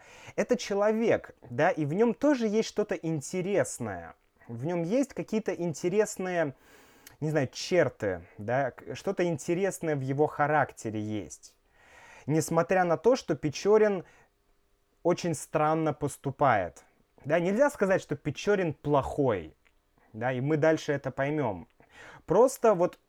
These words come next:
он такой своеобразный человек, и, ну, вы дальше прочитаете, мы п-, с вами прочитаем. Значит, э, Лермонтов ушёл, да, ему тоже хотелось увидеть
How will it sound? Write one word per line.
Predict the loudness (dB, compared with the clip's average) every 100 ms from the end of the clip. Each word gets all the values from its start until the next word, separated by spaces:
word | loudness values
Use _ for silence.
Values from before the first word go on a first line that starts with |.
| -20 -4
он | 2 4 2 -2
такой | -6 0 2
своеобразный | 0 0 0 2 2 4 4 4 2 -2
человек, | -2 2 2 2 0 -2 -4 -20 -20 -20 -20 -14 -6
и, | -2 0 2 4 6 6 4
ну, | 0 0 0 -2
вы | -4 0
дальше | 2 0 -4
прочитаете, | -8 -8 -4 -2 -2 -4 -14 -18 _ _
мы | -6 -6 -6
п-, | -10 -12
с | -6
вами | -6 -6
прочитаем. | -10 -12 -8 -6 -6 -8 -18 _ _ _ _ _ _ _
Значит, | -8 -6 -8 -6
э, | -4 0 0 -2 -8 _ -20 -20 -20 -14
Лермонтов | -4 2 2 0 -2 -6
ушёл, | -8 -10 -2 0 0 -2 -10 -8
да, | -4 -2
ему | -2 -4
тоже | -2 -2 -2
хотелось | -4 -6 -4 -4 -4 -6
увидеть | -8 -6 -4 -6 -12